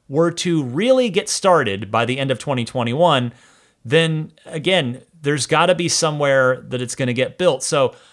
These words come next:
I'm eager to learn about this project, not only the vehicle itself, but the logistics of it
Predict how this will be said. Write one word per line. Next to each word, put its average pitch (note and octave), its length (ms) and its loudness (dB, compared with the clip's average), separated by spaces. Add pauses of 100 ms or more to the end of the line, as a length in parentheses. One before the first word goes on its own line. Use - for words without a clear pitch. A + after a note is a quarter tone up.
(200)
I'm D#3+ 260 -2
eager B3 260 2
to B3 80 4
learn A3 180 2
about G3 220 2
this F#3 160 -6
project, D#3+ 560 0
not E3 200 0
only F#3 320 -2
the C#3 120 -4
vehicle D3 400 -2
itself, D3 440 0
but - 220 -2
the C#3+ 80 0
logistics B2 840 2
of G2+ 180 -4
it A#2 160 -14